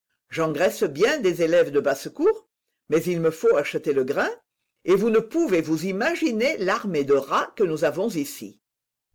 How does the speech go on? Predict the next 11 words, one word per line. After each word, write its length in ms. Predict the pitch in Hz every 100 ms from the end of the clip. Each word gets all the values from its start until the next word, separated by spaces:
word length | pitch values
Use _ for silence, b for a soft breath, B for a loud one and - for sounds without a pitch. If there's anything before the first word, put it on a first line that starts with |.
| _ _ _ _ _ _ _ _ _ 214
Eh 60 | 208
bien, 340 | 151 170 254 b b _
pourquoi 380 | 285 269 285 269
ne 100 | 202
pas 160 | 226
leur 160 | 202 175
opposer 460 | 175 175 170 175 180
une 180 | 156
demi-douzaine 720 | 147 175 170 147 151 170 160
de 140 | 131 135
chats ? 400 | - 147 180